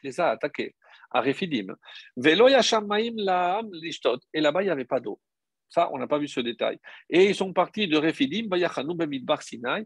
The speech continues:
et ils sont arrivés au Sinaï. Vayisou bemidbar Sinai,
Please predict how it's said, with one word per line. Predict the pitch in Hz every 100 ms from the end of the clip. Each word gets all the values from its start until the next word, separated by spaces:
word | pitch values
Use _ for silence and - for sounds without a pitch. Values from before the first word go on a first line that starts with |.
| _ _ -
et | 190
ils |
sont | 185 165
arrivés | 139 131 170
au | 156
Sinaï. | - 127 117 92 - _ _ _ _ _
Vayisou | - 208 202 - 285
bemidbar | 233 196 196
Sinai, | - 156 170 226